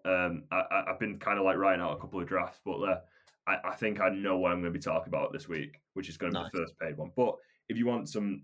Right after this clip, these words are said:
Speaker 1: there'll be one unpaid one a month, and everything that's already on there you can read. So if you wanna read nearly a dissertation's worth,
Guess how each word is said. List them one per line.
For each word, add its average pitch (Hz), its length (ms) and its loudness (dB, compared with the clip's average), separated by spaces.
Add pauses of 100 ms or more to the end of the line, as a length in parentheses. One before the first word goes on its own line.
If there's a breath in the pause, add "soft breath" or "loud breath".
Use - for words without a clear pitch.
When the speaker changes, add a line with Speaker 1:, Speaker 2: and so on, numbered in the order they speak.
Speaker 1:
there'll 113 180 2
be 127 120 8
one 110 360 0 (100)
unpaid 104 400 2
one 98 140 0
a 95 40 0
month, 98 440 -4
and 92 260 -4 (260)
everything 127 360 4
that's 107 160 -6
already 107 240 2
on 92 120 -2
there 87 220 -2
you 87 140 -10
can 90 160 -6
read. 92 240 -2
So 101 100 -4
if 95 100 -2
you 104 60 -4
wanna 104 140 2
read 98 220 4 (580)
nearly 104 320 2
a - 20 2
dissertation's 98 760 0
worth, 92 380 -2